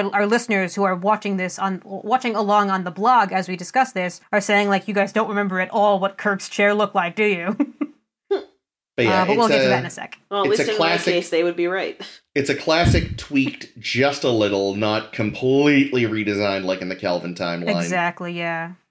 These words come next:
Speaker 2: Like, so much of what they did with the Enterprise in Discovery, like the uniforms, the, the look, all of that, it's like,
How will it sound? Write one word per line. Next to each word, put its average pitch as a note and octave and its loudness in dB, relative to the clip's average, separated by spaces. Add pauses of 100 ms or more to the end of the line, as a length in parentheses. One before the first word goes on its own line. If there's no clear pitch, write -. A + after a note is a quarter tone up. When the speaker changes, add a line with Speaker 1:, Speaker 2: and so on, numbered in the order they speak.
Speaker 2:
Like, F#3 2
so C4+ 2
much C4+ 0
of E3 0
what D3+ 2
they C3 2
did G#2+ 0
with A2 -2
the G#2+ 0
Enterprise G2+ -2 (520)
in A#2+ 0 (440)
Discovery, A#2+ 0
like G2 -2
the G2+ -4
uniforms, G#2+ -2
the, E2+ -4
the F2+ -4
look, G#2+ -2
all G2+ 0
of A2+ -4
that, A2+ 0
it's - -6
like, A#2+ -2